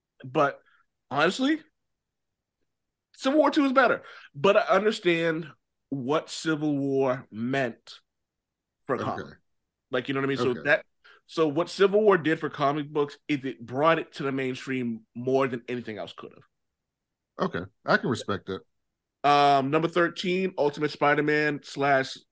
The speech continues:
Speaker 1: uh, Miles Morales Spider-Man.
Speaker 2: Oh, yeah, fantastic.
Speaker 1: Uh, number twelve, Astonishing X-Men by He Who Will Not Be Named.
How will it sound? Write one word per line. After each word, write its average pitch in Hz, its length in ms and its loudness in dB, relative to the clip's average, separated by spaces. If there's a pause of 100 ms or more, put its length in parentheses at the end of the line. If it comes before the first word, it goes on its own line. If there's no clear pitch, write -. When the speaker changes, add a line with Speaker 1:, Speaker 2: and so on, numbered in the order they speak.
(120)
Speaker 1:
uh, 120 180 2
Miles 131 300 2
Morales 123 400 -2
Spider-Man. - 480 -14 (420)
Speaker 2:
Oh, 110 240 -2
yeah, 92 380 -8 (160)
fantastic. 92 960 -12 (880)
Speaker 1:
Uh, 139 220 6
number 147 240 -2
twelve, 156 440 4
Astonishing 139 480 -2
X-Men 135 520 -2
by 120 560 0 (160)
He 143 220 -6
Who 139 180 0
Will 127 100 -2
Not 127 200 -2
Be 120 100 -4
Named. 143 420 -2